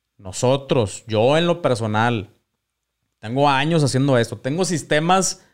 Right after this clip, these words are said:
pa' la vida, o sea, chingos de sistemas, y aún así la, la cajeteamos. Con mis clientes, ni se diga, ¿no? O sea, la cajeteamos y la cajetean ellos. Entonces,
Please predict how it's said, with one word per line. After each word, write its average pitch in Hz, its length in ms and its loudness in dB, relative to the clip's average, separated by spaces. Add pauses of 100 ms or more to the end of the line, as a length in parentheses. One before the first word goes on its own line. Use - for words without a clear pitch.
(240)
pa' 160 120 0
la 165 120 2
vida, 202 580 2 (680)
o 139 120 -12
sea, 151 480 0 (920)
chingos 220 440 2
de 202 60 2
sistemas, 170 480 -4
y 160 60 4
aún 170 180 4
así 202 240 2
la, 202 260 0 (280)
la 160 160 -2
cajeteamos. 165 920 -2 (500)
Con 151 160 2
mis 151 180 2
clientes, 196 560 0
ni 143 100 2
se 131 160 2
diga, 202 460 -2 (240)
¿no? - 100 -20
O - 220 -20
sea, 131 320 0 (960)
la 135 180 -4
cajeteamos 185 840 -2
y 156 80 2
la 160 120 2
cajetean 170 480 0
ellos. 240 600 -2
Entonces, 151 680 -2